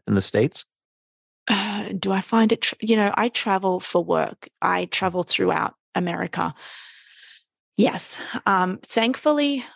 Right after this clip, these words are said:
Speaker 2: I treat the plane like my office. <laughs> So when I get on, I have Wi-Fi and, you know, I'm able to do a lot of work. Unfortunately, I don't sleep on planes, and that's the number one thing that gets to me. So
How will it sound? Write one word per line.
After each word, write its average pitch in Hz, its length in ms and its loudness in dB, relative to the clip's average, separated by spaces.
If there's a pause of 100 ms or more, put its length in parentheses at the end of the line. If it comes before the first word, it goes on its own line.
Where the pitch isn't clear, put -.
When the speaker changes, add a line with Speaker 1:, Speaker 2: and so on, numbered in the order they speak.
Speaker 2:
I 196 180 0
treat - 500 0
the 185 80 0
plane 190 520 -2
like - 280 -4
my 185 160 0
office. - 600 2
<laughs> - 80 -10
So 190 260 4
when 196 200 0
I 185 80 -2
get 185 200 0
on, 196 160 2
I 185 100 0
have 180 160 -2
Wi-Fi 170 580 0
and, 170 380 -6
you - 140 0
know, - 180 2
I'm 185 180 0
able 180 200 0
to - 80 0
do 175 140 2
a - 20 0
lot 175 180 0
of 170 120 -6
work. 185 380 2 (500)
Unfortunately, 226 920 0
I 190 120 -2
don't 185 220 -2
sleep - 440 0
on 190 180 0
planes, 190 460 0
and 190 120 -2
that's - 260 -2 (180)
the 190 100 0
number 180 220 0
one 175 140 0
thing 185 200 -4
that 175 140 -4
gets - 280 -2
to 180 100 2
me. 180 360 -6
So 185 600 2